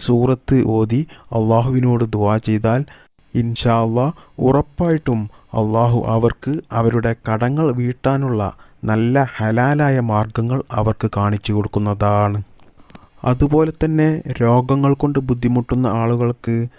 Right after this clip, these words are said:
അവരുടെ രോഗങ്ങൾ അള്ളാഹു മാറ്റിക്കൊടുക്കും. അതുപോലെ തന്നെ പണം അധികരിക്കാൻ വേണ്ടി ആഗ്രഹിച്ചിട്ടാണ് ഈ സൂറത്ത് ഓതി അള്ളാഹുവിനോട് പറയുന്നതെങ്കിൽ അള്ളാഹു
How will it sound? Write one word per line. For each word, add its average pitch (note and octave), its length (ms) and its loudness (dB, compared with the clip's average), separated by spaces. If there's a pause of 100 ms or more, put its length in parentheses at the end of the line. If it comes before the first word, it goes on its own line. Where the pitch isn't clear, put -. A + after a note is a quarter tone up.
(220)
അവരുടെ A#2+ 460 0 (160)
രോഗങ്ങൾ B2+ 500 2 (160)
അള്ളാഹു A#2 400 0 (200)
മാറ്റിക്കൊടുക്കും. A2+ 680 -2 (840)
അതുപോലെ D#3 500 2 (100)
തന്നെ D#3+ 220 2 (280)
പണം D3 260 2 (140)
അധികരിക്കാൻ C3+ 640 -2 (100)
വേണ്ടി B2 280 0 (280)
ആഗ്രഹിച്ചിട്ടാണ് A#2+ 920 0 (500)
ഈ B2+ 40 4 (100)
സൂറത്ത് A#2 440 0 (100)
ഓതി A2 240 2 (220)
അള്ളാഹുവിനോട് A#2+ 680 2 (100)
പറയുന്നതെങ്കിൽ A2+ 720 0 (560)
അള്ളാഹു A2 380 2